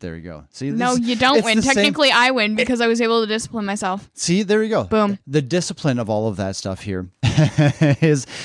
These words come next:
Speaker 1: is being able to, knowing that if you can or cannot do it, is there a benefit behind not doing it,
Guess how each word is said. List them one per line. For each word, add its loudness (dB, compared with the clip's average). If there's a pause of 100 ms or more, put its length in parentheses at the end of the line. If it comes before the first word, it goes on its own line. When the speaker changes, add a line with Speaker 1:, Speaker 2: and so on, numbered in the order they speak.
(140)
Speaker 1:
is 0
being 0
able 2
to, 0 (380)
knowing 4
that 0 (140)
if -4
you -2 (100)
can 0
or -2
cannot -2
do -2
it, -6 (640)
is 2
there 2
a 2
benefit 0
behind 2
not -2
doing -4
it, -8